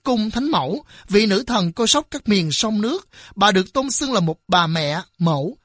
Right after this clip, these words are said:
trong Tam Hòa Thánh Mẫu. Mẹ có trong nguồn nước chúng ta uống,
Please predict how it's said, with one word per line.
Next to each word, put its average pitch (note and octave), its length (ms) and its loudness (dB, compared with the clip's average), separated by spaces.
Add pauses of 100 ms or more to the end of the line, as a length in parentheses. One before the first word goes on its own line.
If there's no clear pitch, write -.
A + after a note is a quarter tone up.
(140)
trong B3 180 0
Tam A#3+ 240 0
Hòa F3 320 -4
Thánh C4 240 -6
Mẫu. F#3+ 300 -2 (360)
Mẹ E3 260 -2 (220)
có A#3+ 120 0
trong A#3 280 -2
nguồn D#3+ 240 0
nước B3 260 0
chúng A#3+ 200 -4
ta B3 80 -6
uống, A3 340 0